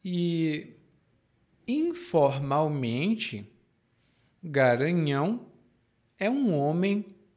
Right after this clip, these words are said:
muito bonito fisicamente.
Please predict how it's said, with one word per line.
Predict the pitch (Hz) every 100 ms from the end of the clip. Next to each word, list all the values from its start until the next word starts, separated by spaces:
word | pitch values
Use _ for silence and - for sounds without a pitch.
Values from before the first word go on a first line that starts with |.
| _
muito | - 196 233 233 220 220
bonito | 180 175 165 147 156 175 175 - 117 98 98 - _ _ - _ - -
fisicamente. | 240 226 214 208 - 180 156 139 117 101 - - -